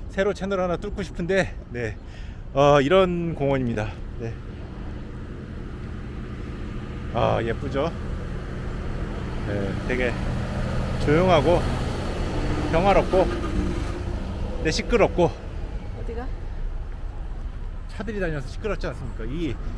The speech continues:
Speaker 1: 언덕이 많으니까는 차들이 엑셀을 굉장히 많이 밟아요. 그래서 시끄러워요, 좀. 그런 문제가 있고요. 저기 가서 보면은, 네, 엄청난 풍광이 있을 것 같아서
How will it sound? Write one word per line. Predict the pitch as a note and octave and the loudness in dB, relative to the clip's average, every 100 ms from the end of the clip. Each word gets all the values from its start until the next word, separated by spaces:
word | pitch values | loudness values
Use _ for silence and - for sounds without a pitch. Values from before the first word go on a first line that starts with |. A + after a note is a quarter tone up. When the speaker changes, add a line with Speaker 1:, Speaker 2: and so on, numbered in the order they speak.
| - - | -2 -2
Speaker 1:
언덕이 | C3 F#3 A#3 A3+ | 0 6 6 6
많으니까는 | E3 F3 F3 F3+ D#3+ D#3+ E3 | 4 4 2 0 0 0 0
차들이 | D#3+ G#3+ G3+ F3+ F#3+ C3 F#2 - - - | 0 2 2 4 2 2 0 -4 -6 -4
엑셀을 | C3 - F3+ D#3 | -4 0 0 0
굉장히 | C3+ C#3+ C#3 | 0 0 0
많이 | G2+ C#3+ D3+ | 0 0 2
밟아요. | B2+ G#2+ F#2+ - | 2 4 2 0
그래서 | A2 A2 | -2 -2
시끄러워요, | - - B3+ G3+ G#2+ E2+ | -4 -6 -2 0 0 -2
좀. | - - - - - - - - | -6 -6 -6 -4 -4 -4 -6 -6
그런 | - D3+ D3+ | -2 0 0
문제가 | B2 C#3+ C3+ | -2 -2 -2
있고요. | G2 C#3 B2+ | -2 -4 -4
저기 | - C#3+ F3 | 0 2 2
가서 | F3 C#3+ D#3 | 2 2 2
보면은, | C#3 B2 C#3+ F3+ A2 - - - - - - - - | 0 0 0 0 -2 -4 -4 -4 -2 -2 -2 -4 -2
네, | B2 A2 - | 0 0 -2
엄청난 | C#3 D3 A3 A3 F#3+ | -2 0 2 2 0
풍광이 | A3+ A3+ G#3+ | 0 0 0
있을 | D3 D#3+ | 0 0
것 | D#3+ | -2
같아서 | A#2 C3 C#3 D3+ | 0 0 2 0